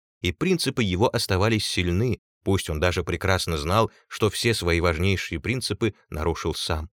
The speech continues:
Он страстно за них цеплялся. Два инцидента в числе многих особенно показательны в этом плане. Однажды по тюрьме разошлись слухи, что я мошенник,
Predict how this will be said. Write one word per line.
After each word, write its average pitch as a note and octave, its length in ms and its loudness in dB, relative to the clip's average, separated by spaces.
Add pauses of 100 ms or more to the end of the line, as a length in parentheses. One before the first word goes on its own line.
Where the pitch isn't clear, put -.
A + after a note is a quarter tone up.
(320)
Он C3 220 2
страстно B2 500 0
за G2+ 120 2
них G#2+ 180 2
цеплялся. - 720 -2 (560)
Два F2+ 360 2
инцидента F#2 540 0
в - 60 -14
числе F#2 320 0
многих A2 460 0 (160)
особенно B2+ 540 0
показательны F#2+ 720 0
в F#2 60 0
этом E2+ 240 -2
плане. - 420 -4 (640)
Однажды D3 520 0
по B2+ 140 0
тюрьме A2+ 300 4
разошлись A2+ 480 2
слухи, - 460 -4 (160)
что - 220 -4
я E2+ 140 4
мошенник, F#2+ 720 -2